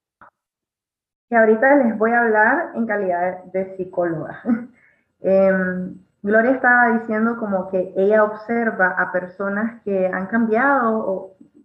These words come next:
yo tal vez le llamaría, ha, ha pasado al plano de la conciencia, pues, y desde ahí puede tomar acciones y, y hacer cambios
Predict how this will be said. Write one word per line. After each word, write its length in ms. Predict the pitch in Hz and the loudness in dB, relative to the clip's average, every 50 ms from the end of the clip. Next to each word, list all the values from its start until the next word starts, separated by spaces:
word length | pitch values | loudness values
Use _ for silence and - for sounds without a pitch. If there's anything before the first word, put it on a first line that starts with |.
| _ - 202 214 208 196 _ _ _ _ - - - | _ -16 -14 -14 -16 -18 _ _ _ _ -20 -16 -10
yo 220 | 233 247 277 285 | -6 -6 -4 0
tal 200 | - 339 311 277 | 2 2 2 2
vez 200 | 302 311 311 277 | 2 0 0 2
le 180 | 285 277 277 262 | 2 2 2 2
llamaría, 680 | 247 233 226 220 208 202 233 262 277 269 269 262 262 - - - - _ _ _ _ _ _ _ _ | 2 2 -2 -2 -4 -4 -2 0 0 2 2 0 -2 -6 -10 -18 -20 _ _ _ _ _ _ _ _
ha, 580 | - - - 220 220 226 233 - - - - - - - - | -6 -2 2 2 4 4 2 0 -2 -6 -10 -12 -12 -8 -6
ha 100 | - - | -6 -4
pasado 320 | - 262 269 269 262 254 254 | -2 -2 -2 0 2 2 2
al 320 | 254 254 247 240 226 220 - | 2 2 0 -2 -2 -2 -2
plano 300 | 233 220 220 226 240 240 | 0 0 2 2 2 0
de 80 | 233 | 0
la 160 | 220 208 208 | 0 -2 -2
conciencia, 720 | 208 190 185 185 180 - 185 190 180 175 165 - - - - - | -2 -4 -6 -8 -8 -6 -6 -4 -4 -4 -6 -8 -10 -10 -10 -8
pues, 160 | - 160 165 165 | -6 -4 -2 0
y 100 | 165 165 | 2 4
desde 340 | 170 180 202 180 185 180 | 4 4 4 4 4 4
ahí 300 | 170 170 185 220 247 262 | 4 4 4 4 4 2
puede 300 | 240 - 214 208 208 208 208 | 2 0 2 2 2 2 0
tomar 300 | 208 208 190 190 190 196 | -2 -2 0 2 2 2
acciones 840 | 185 190 - - - - 233 247 269 277 269 254 240 240 240 240 214 185 175 - - | 2 0 -4 -8 -8 -2 0 2 2 2 2 0 -4 -4 -4 -6 -8 -12 -14 -18 -18
y, 160 | 185 175 170 170 | -18 -16 -12 -10
y 60 | 175 | -8
hacer 400 | 170 170 - - 196 190 208 196 | -8 -8 -2 0 0 0 2 2
cambios 460 | 202 196 196 196 196 202 202 202 196 | 2 2 2 2 0 -2 -4 -4 -6